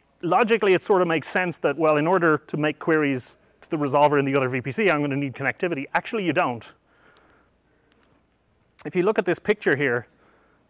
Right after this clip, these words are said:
everyone in the Spoke V P C one and Spoke V P C two, they're just sending their queries to the resolver via the plus two. So when we put the outbound endpoints there, the resolver has, um,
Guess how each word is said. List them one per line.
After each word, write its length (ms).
everyone 500
in 180
the 100
Spoke 300
V 140
P 100
C 160
one 280
and 140
Spoke 280
V 80
P 100
C 140
two, 280
they're 200
just 160
sending 220
their 100
queries 340
to 140
the 220
resolver 460
via 240
the 140
plus 200
two. 280
So 160
when 140
we 100
put 180
the 100
outbound 360
endpoints 420
there, 480
the 100
resolver 680
has, 640
um, 480